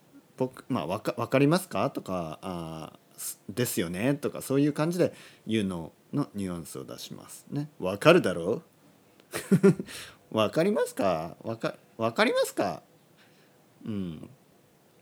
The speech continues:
「わかります？」とか。「ねえ、わかるでしょ？」とか、それぐらいはあっても、「わかるだろう？」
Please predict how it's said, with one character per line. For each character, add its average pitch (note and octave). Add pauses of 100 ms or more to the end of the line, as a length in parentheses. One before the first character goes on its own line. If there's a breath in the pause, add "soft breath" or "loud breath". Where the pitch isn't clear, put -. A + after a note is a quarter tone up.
(160)
「わ A2
か D3+
り F#3
ま C4
す？」 G2+
と -
か。 - (680 soft breath)
「ね G2+
え、 A#2+
わ F#2+
か F3
る A#3
で C3
し -
ょ？」 F2
と -
か、 E2
そ C3
れ D3+
ぐ E3+
ら F3
い E3
は E3
あ E3
っ E3
て -
も、 F#2 (680 soft breath)
「わ G#2
か E3
る F#3+
だ B2
ろ G2
う？」 -